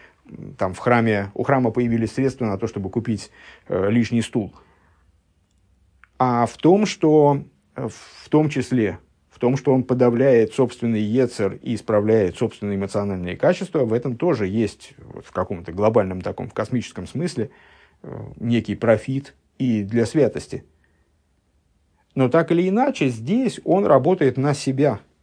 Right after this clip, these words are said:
Намерение человека направлено на себя. «Алдерах лошен ашас адайте денавший». А, наподобие, э, часто встречающемуся в Талмуде обороту «адайте денавший». Ну,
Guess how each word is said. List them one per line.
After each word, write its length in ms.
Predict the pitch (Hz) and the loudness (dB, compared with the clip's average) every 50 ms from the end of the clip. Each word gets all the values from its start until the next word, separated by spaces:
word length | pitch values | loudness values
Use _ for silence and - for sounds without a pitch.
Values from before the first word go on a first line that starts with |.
| _ _ _ _ _ _ _ _ _ _ _ _ _ _ _ _ _ _ _ _ _ _ _ _ _ _ | _ _ _ _ _ _ _ _ _ _ _ _ _ _ _ _ _ _ _ _ _ _ _ _ _ _
Намерение 540 | 135 135 135 143 165 160 131 117 120 113 104 | 2 2 4 6 6 6 6 6 4 2 2
человека 460 | - 135 127 139 190 269 - - 131 | 2 2 4 4 4 4 2 0 2
направлено 480 | 123 117 107 156 170 165 147 135 131 | 2 2 2 2 2 2 2 0 0
на 60 | 127 123 | -2 -2
себя. 400 | - - 151 139 123 104 - - _ _ _ _ _ _ _ _ _ _ _ - - - _ _ | -2 -2 0 0 0 0 0 -6 _ _ _ _ _ _ _ _ _ _ _ -20 -20 -20 _ _
«Алдерах 440 | _ - 127 127 139 185 196 175 - | _ 2 2 4 6 6 6 6 6
лошен 280 | 165 170 160 - 160 151 | 4 2 2 2 0 0
ашас 480 | 139 127 - - 127 110 127 143 - | 0 -2 0 2 2 2 2 2 2
адайте 380 | 147 127 135 175 180 180 180 175 | 0 2 2 2 2 2 0 -4
денавший». 640 | 156 160 147 147 131 117 104 - - - - - _ _ _ _ _ _ _ _ _ _ _ _ _ _ _ _ _ _ _ _ | -2 -2 0 2 0 0 0 -2 -8 -12 -12 -14 _ _ _ _ _ _ _ _ _ _ _ _ _ _ _ _ _ _ _ _
А, 260 | - - 120 117 117 113 | -2 0 2 4 4 4
наподобие, 800 | 127 131 123 - 135 135 147 131 110 117 110 107 104 104 104 - _ _ _ _ _ | 2 2 6 6 6 6 6 4 4 6 4 4 4 2 -4 -10 _ _ _ _ _
э, 280 | - - - - - - - _ _ _ | -20 -20 -18 -18 -18 -20 -20 _ _ _
часто 480 | _ - 131 117 - - 113 104 92 - - | _ 0 0 0 2 0 -2 -2 -2 -4 -12
встречающемуся 800 | - - 135 113 - 127 113 107 101 104 101 95 - 104 98 90 | -8 -6 -6 -2 2 4 2 2 2 -2 -6 -6 -2 -2 -2 -2
в 180 | 92 - - - | -4 -8 -8 -4
Талмуде 480 | - 107 110 113 113 95 95 98 92 - - | -2 -2 0 0 -2 0 -2 -2 -4 -4 -2
обороту 560 | - 104 101 113 123 208 220 202 - 147 120 | -2 2 4 6 6 6 4 4 4 2 2
«адайте 420 | 117 110 127 147 151 151 147 139 | 4 4 4 4 4 4 2 -2
денавший». 560 | 131 123 127 120 117 110 - - - - 95 92 | 0 0 0 0 0 -2 -2 -4 -6 -8 -8 -6
Ну, 260 | 113 135 127 - | -4 -4 -4 -6